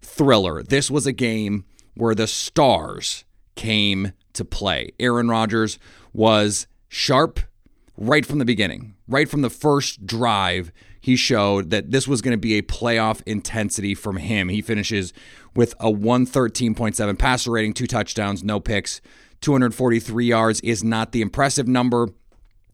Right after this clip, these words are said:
but the nine yards per attempt is, the two touchdowns, the no interceptions. Davante Adams, eight catches, a Packers playoff record, hundred sixty yards and two scores, including a pair of late,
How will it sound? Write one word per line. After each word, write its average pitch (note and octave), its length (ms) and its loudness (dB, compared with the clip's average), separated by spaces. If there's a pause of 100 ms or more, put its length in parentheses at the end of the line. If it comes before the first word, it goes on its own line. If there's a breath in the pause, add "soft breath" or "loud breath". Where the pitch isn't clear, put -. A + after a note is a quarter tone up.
(160)
but G#2+ 220 -2
the A2+ 80 0
nine A#2+ 360 2
yards A2+ 380 0
per G2 180 -6
attempt C#3+ 520 -4
is, B2+ 420 2 (260 loud breath)
the - 80 -4
two D#3+ 200 4
touchdowns, A2+ 600 0
the A2+ 100 -4
no A2 240 2
interceptions. G#2 760 -2
Davante A#2 480 -2
Adams, G2+ 400 -2 (320 loud breath)
eight C3+ 220 2
catches, A#2+ 460 0
a G#2+ 100 2
Packers A#2+ 580 -2 (280)
playoff D3+ 520 -2
record, G#2+ 400 -4 (380 soft breath)
hundred C#3 320 2
sixty B2+ 380 0
yards A2 520 0
and G2+ 220 -4
two B2+ 180 2
scores, A2 460 -2
including G#2+ 800 0 (460 loud breath)
a - 80 0
pair C#3 360 2
of A2 160 0
late, A#2 640 2